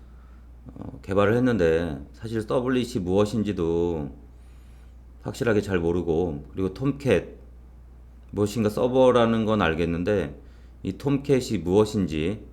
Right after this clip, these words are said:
네, 그것도 모르는 상태에서 개발을 해왔습니다.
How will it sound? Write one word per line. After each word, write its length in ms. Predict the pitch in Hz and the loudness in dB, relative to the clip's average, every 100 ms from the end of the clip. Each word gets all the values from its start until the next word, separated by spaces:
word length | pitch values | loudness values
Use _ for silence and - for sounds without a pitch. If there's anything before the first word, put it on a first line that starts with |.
| - - - - - - - | -20 -20 -20 -20 -20 -20 -18
네, 100 | - | -12
그것도 220 | - 107 | -6 -4
모르는 320 | 90 95 110 110 | 0 0 0 0
상태에서 400 | 117 113 101 98 | -2 0 -2 -2
개발을 720 | 92 82 90 87 87 87 98 | -4 -2 0 0 0 -2 0
해왔습니다. 560 | 120 117 90 67 62 | -2 -2 -6 -6 -10